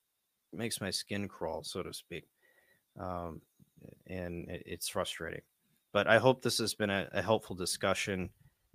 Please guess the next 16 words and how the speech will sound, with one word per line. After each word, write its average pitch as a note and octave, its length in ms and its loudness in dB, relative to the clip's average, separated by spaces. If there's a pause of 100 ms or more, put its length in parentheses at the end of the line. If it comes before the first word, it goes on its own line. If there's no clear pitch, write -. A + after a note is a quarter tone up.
um, F#2+ 260 -2
and F2 120 -2
can F#2 140 -4
help F#2+ 280 -2
with F2+ 100 -2
some F#2 220 -2
of E2+ 60 -4
the E2+ 80 -4
categories. F2 1040 0 (400)
Uh, F2+ 140 -4
it's - 160 -6
by C#3+ 120 10
no C3+ 140 8
means G#2+ 240 2
exhaustive, E2 720 -4 (460)
but F2+ 240 2